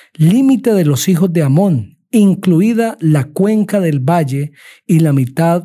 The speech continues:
de Galaad, y el lado oriental del Arabá hasta el mar Cineret,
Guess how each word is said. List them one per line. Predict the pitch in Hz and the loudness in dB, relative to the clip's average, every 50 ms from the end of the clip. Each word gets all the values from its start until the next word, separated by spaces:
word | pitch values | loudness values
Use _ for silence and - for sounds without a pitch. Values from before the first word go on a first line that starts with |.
| 170 | -6
de | 151 131 147 135 | -6 -4 -2 -2
Galaad, | 120 123 117 107 107 110 123 135 139 131 - _ _ _ _ - _ _ _ _ _ _ _ _ | -2 -4 -4 -4 -6 -4 -4 -4 -4 -6 -8 _ _ _ _ -20 _ _ _ _ _ _ _ _
y | - 170 175 170 | 0 2 2 2
el | 156 147 139 | 2 0 0
lado | 156 180 202 202 214 214 240 220 | 0 0 0 0 0 -2 -2 -2
oriental | 208 170 160 160 151 135 123 - - - 175 180 190 190 175 | -2 -2 0 0 0 0 -2 -2 -2 -2 0 0 0 0 0
del | 160 175 160 165 165 - | 0 0 0 -2 -4 -4
Arabá | - 147 131 123 120 117 143 165 208 226 220 - _ _ - | -4 -4 -2 -2 -2 0 0 0 -2 -4 -6 -12 _ _ -4
hasta | 160 151 147 - - 151 | -2 -2 -2 -2 -2 -2
el | 139 135 127 | -2 0 0
mar | 127 143 160 170 180 190 185 | 0 0 2 2 0 0 -2
Cineret, | 175 - - - 190 165 147 135 127 135 156 160 - - - _ | -4 -4 -2 0 2 2 2 2 0 0 0 -2 -2 -6 -12 _